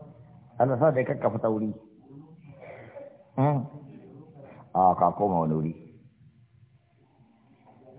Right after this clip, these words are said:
Duk ɗaya ne, ba su da bambanci. In ka kalle su duka ɗaya suke. Eh, wannan za a iya sauraron ka, amma dai shi ma kana tsaye daga cikin yanzu mai muke kai.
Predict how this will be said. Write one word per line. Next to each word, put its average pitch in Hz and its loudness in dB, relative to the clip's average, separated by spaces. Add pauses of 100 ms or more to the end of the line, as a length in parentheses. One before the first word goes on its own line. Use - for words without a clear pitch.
(1800)
Duk 139 0
ɗaya 98 -2
ne, 82 -4 (560)
ba 113 2
su 101 -8
da 98 -4
bambanci. 131 -4 (600)
In 143 2
ka 143 -2
kalle 123 0
su 120 2 (100)
duka - -6
ɗaya 101 -2
suke. 82 -12 (1120)
Eh, 90 -6
wannan 117 2
za 127 4
a 113 2
iya 117 0
sauraron 104 2
ka, - -6
amma 117 4
dai 139 0
shi 135 -2
ma 131 4
kana 120 0
tsaye 143 -6
daga 110 -4
cikin 123 -2
yanzu 127 4
mai 143 4
muke 117 -2
kai. 95 -4